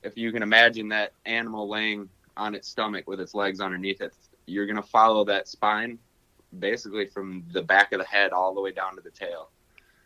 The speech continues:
And then from there, you're gonna peel off one side of the hide, and it's gonna give you the opportunity to cut out the back strap on that side and also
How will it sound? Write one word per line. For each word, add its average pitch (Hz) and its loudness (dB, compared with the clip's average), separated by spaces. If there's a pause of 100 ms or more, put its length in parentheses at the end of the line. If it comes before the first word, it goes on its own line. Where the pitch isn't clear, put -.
(260)
And 92 -10
then 95 -6
from 95 -10
there, 101 0 (140)
you're 92 -10
gonna 98 -10
peel 107 -4
off 107 2
one 101 -8
side 101 -4
of 92 -10
the 92 -10
hide, 98 -2 (760)
and 92 -12
it's 95 -14
gonna 98 -6
give 95 -4
you 101 -2
the 92 0
opportunity 101 0
to 92 -6
cut 107 -6
out 110 0
the 107 -10
back 101 2
strap 104 -2
on 95 -4
that 98 -2
side 92 -2 (100)
and 92 -8
also 90 -4